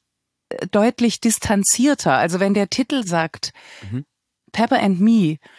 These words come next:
Speaker 1: dann hätte man ja, der Originaltitel, dann hätte man ja zumindest sagen können, Mein Sommer mit Pepper, aber nein. Und ich bin ja da manchmal so ein bisschen,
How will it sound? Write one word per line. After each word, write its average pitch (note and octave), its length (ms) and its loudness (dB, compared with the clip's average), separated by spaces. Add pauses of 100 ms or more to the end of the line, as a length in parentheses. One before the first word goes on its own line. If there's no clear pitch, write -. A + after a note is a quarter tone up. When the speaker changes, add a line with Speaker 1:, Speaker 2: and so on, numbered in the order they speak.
(160)
Speaker 1:
dann F#3 140 2
hätte A3+ 260 0
man G3+ 180 2
ja, F#3+ 140 0
der F#3 160 0
Originaltitel, F3+ 760 0
dann F3 160 0
hätte G#3 220 0
man G3+ 160 2
ja F#3+ 200 0
zumindest G#3 760 -2
sagen G3 320 0
können, G3+ 420 -2
Mein A3 540 2
Sommer E3+ 380 0
mit D#3+ 260 -4
Pepper, G#3+ 460 0
aber F3+ 180 -2
nein. F3 340 2 (440)
Und G3+ 560 0
ich F#3 120 -10
bin F#3+ 140 -6
ja F#3+ 120 -2
da F#3 120 -2
manchmal F3+ 260 -2
so F3 100 -8
ein F3 80 -6
bisschen, F3 440 -4